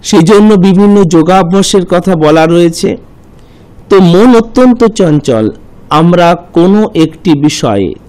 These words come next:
তিন সেকেন্ডের বেশি, একটি বিষয়ে, একটি ঘটনার ওপর, ঘটনার একটি, একটি পর্যায়ের ওপর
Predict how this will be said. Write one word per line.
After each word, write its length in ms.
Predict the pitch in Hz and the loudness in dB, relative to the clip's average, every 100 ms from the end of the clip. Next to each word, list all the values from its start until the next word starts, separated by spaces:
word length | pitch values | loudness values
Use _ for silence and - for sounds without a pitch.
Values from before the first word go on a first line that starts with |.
| - | -6
তিন 240 | 190 208 220 | 0 2 0
সেকেন্ডের 760 | - 156 151 160 151 156 143 | 0 0 2 0 2 0 0
বেশি, 400 | 127 131 - 101 - - 202 | -4 -4 -6 -6 -6 -2 0
একটি 380 | 202 - 277 | -2 0 2
বিষয়ে, 460 | 202 196 147 95 62 - - - - - - - 165 | 2 0 -2 -4 -6 -14 -20 -20 -20 -20 -20 -6 0
একটি 640 | 180 180 - 247 240 160 - - - - - - - - - 131 | 0 -2 -2 0 0 -2 -8 -18 -20 -20 -20 -20 -20 -20 -20 -10
ঘটনার 580 | 143 147 160 160 151 143 | -4 -2 0 0 0 0
ওপর, 460 | 131 - 113 101 | -4 -4 -2 -2
ঘটনার 580 | 104 147 147 180 185 180 | -4 -4 -2 0 2 2
একটি, 400 | 175 - 208 180 - - - | -2 -2 -2 -2 -4 -20 -6
একটি 400 | 170 165 - - 190 - | -4 -4 -4 -2 -2 0
পর্যায়ের 600 | 160 156 143 170 170 139 | 0 0 0 0 2 0
ওপর 360 | 110 - - | -4 -10 -12